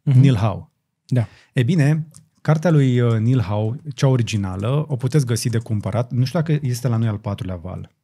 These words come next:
Speaker 2: O puteți găsi pe Amazon sau pe Audible în format audio. Este chiar la reducere în perioada asta, zece dolari patru șase pentru membrii sau un credit. E mai ieftin să o pl-, să, să o plătești. The Fourth Turning, uh, An American Prophecy, este o carte,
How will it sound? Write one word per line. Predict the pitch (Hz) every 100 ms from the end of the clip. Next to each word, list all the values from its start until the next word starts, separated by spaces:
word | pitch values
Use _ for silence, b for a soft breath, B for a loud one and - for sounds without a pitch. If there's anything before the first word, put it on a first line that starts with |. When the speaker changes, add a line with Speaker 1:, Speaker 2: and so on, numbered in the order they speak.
| _
Speaker 2:
O | 156
puteți | 117 143 180
găsi | 170 156 160
pe | 139
Amazon | 110 107 90 98 113
sau | 135 - 147
pe |
Audible | 156 147 110 104 110
în | 104
format | 107 101 110 107
audio. | 95 92 92 113 151
Este | 139 139
chiar | 135 156
la |
reducere | 151 127 135 123
în | 110
perioada | 107 107 104
asta, | 107
zece | 101 117
dolari | 110 107 107
patru | - 104
șase | 110 - 101 -
pentru | 113 104 101
membrii | 104 95 95 113
sau | 120 123
un | 113
credit. | - 104 110 120
E | 127
mai | 123
ieftin | 117 113
să | -
o |
pl-, | 101 110
să, | 120
să | 101 117
o |
plătești. | 107 95 131 - B B B B
The | 113
Fourth | 107 - 180 160
Turning, | - 110 101 101 143 - _ b b b b - -
uh, | 127 123
An | 139
American | 131 156 147 120
Prophecy, | 101 107 95 104 - 139 165
este | 156 127
o |
carte, | 117 160 156 175 170